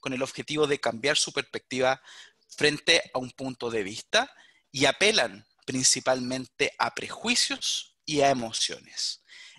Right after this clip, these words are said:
Esa es una correcta definición de lo que sería una fake news hoy en día. Pero por otro lado,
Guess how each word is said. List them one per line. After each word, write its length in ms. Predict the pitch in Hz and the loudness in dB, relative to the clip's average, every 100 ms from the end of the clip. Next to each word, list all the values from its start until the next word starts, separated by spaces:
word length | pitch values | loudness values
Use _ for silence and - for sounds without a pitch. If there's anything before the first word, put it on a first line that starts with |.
| _ - | _ 2
Esa 240 | 220 269 | 4 6
es 160 | - 226 | 6 4
una 220 | 208 208 | 2 2
correcta 640 | - 147 165 196 - 208 | 0 0 2 -2 0 2
definición 800 | 185 170 160 143 135 - 175 202 - - - - | 2 0 -4 -2 0 2 0 -2 -10 -14 -16 -6
de 120 | 131 | 0
lo 140 | 139 - | 0 4
que 80 | |
sería 440 | 175 170 147 156 - _ _ _ - | 4 4 2 0 0 _ _ _ -6
una 160 | 165 143 | -4 -2
fake 400 | - 151 143 127 | -2 0 0 -4
news 500 | 170 208 - - - | -4 0 0 -2 -2
hoy 320 | 131 135 120 | -4 -2 -4
en 140 | 104 | -6
día. 340 | 82 85 - - _ _ - - - _ | -4 -2 -2 -6 _ _ -20 -20 -20 _
Pero 240 | - 180 180 | 2 2 4
por 120 | 180 | 2
otro 180 | 254 277 | 2 4
lado, 360 | 262 107 92 | 4 4 -2